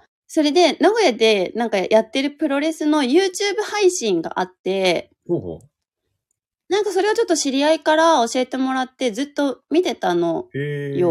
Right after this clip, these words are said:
Speaker 2: ほうほう。
Speaker 1: そう、それが水曜、火曜プロレスっていう、水曜日にカレー食べながらプロレス見ましょうっていうのを、なんかスポルティーバアリーナさんっていう名古屋の鶴舞にあるプロレスカフェっていうところが、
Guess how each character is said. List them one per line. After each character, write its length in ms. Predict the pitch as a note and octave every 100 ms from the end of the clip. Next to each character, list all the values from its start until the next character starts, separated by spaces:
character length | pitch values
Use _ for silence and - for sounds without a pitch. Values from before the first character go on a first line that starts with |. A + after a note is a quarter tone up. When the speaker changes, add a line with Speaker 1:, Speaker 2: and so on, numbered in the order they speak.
| D3+ _ _ _
Speaker 2:
ほ 120 | E3 B2
う 40 |
ほ 280 | F2+ F2 -
う。 40 |
Speaker 1:
そ 160 | - C#4+
う、 40 |
そ 100 | B3
れ 120 | D4+ E4
が 100 | F4+
水 300 | - F#4+ F4+
曜、 180 | F#4+
火 260 | G4 - E4+
曜 220 | E4+ E4+
プ 160 | E4 F4+
ロ 100 | D#4+
レ 140 | G#3+
ス 220 | G#3 -
っ 60 | C4+
て 360 | - _ - F#3
い 460 | F3+ F#3+ A#3 E4
う、 80 | G#3+
水 220 | - E4
曜 160 | E4 D4
日 100 | A#3
に 240 | D4 E4
カ 120 | - A#3+
レ 100 | A#3
ー 80 |
食 120 | A#3+ A#3+
べ 60 |
な 160 | C4 C4
が 120 | G3+
ら 220 | G#3 G3+
プ 100 | G3
ロ 80 | G3
レ 100 | G#3
ス 100 | G#3
見 100 | A3
ま 140 | G#3+
し 80 | A#3+
ょ 120 | C#4
う 40 | B3
っ 40 |
て 120 | - F#3
い 80 | G3
う 100 | F3+
の 160 | E3+
を、 440 | D4+ D#4+ C#4 - _ _ - - _ _ _
な 80 | -
ん 40 | A3
か 80 |
ス 120 | G3 -
ポ 160 | D#4+
ル 100 | E4+
テ 160 | - E4+
ィ 60 | E4+
ー 20 |
バ 120 | E4+
ア 60 | E4+
リ 100 | D#4+
ー 40 |
ナ 120 | C4
さ 120 | B3+
ん 60 | G3+
っ 20 |
て 160 | - F#3
い 180 | F#3+ G#3
う 40 |
名 100 | B3+
古 100 | C4
屋 60 | G3+
の 100 | F#3
鶴 220 | G#3+ G#3
舞 240 | A#3 A#3+
に 160 | B3 B3+
あ 160 | B3+
る 340 | G3+ G3 F#3 F3+
プ 80 | G#3
ロ 80 | A3+
レ 100 | C#4
ス 100 | -
カ 140 | F4+
フ 60 | D#4+
ェ 60 |
っ 40 | -
て 80 | -
い 40 | F#3
う 80 | E3+
と 80 |
こ 100 | F3+
ろ 100 | F#3
が、 440 | E3 F3 E3+ D#3+